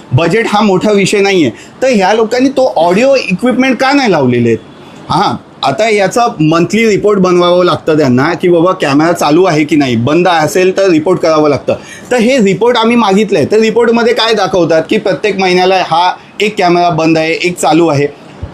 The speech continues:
पण मूळ विषय असा आहे की तुम्ही कॅमेराच कमी लावलेत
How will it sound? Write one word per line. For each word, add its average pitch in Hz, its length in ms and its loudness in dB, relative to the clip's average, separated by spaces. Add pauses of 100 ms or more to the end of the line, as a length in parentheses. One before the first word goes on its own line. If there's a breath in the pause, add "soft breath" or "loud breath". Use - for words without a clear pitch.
पण 247 140 0
मूळ 196 440 2 (160)
विषय 240 260 0
असा 233 240 0
आहे 196 300 0
की 208 140 -2
तुम्ही 226 460 0
कॅमेराच 220 420 0
कमी 254 260 0
लावलेत 214 340 0